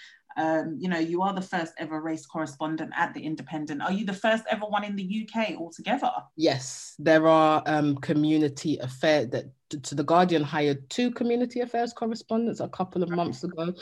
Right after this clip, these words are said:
Speaker 2: with similar intentions. So they will be reporting on issues, um, from within, um, marginalized communities, minority ethnic communities.
Speaker 1: Mm-hmm.
Speaker 2: Um, but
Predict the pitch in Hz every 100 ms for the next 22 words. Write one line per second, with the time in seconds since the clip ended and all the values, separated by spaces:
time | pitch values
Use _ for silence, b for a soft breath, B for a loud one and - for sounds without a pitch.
0 | B 208 277 - 320 269 208 180 196 208
1 | 185 - 151 139 156 160 160 175 180 175
2 | 156 151 170 160 156 143 127 135 - 143
3 | 139 131 131 - B B B - 139 139
4 | 131 151 143 139 147 143 139 135 131 131
5 | B _ - 143 139 135 120 - - 123
6 | 151 151 143 151 151 151 143 - 165 160
7 | 160 156 175 202 185 143 143 143 135 -
8 | 143 - 131 - 143 139 135 131 127 117
9 | 123 131 - b b b b - 139 135
10 | 131 135